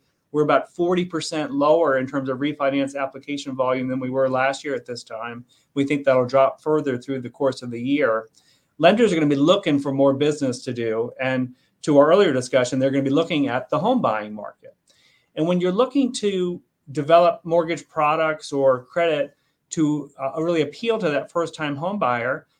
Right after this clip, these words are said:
sometimes you need to move out that criteria a little bit, accept somewhat lower down payments, uh, accept somewhat, uh, uh, more, uh,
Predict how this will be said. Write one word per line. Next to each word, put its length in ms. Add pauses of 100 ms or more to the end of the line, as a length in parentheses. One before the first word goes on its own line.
sometimes 580
you 100
need 200
to 100
move 300
out 340
that 180
criteria 580
a 20
little 240
bit, 240
accept 540 (160)
somewhat 360
lower 240
down 320
payments, 600 (340)
uh, 180
accept 500 (200)
somewhat, 720 (340)
uh, 460 (200)
uh, 260
more, 600
uh, 360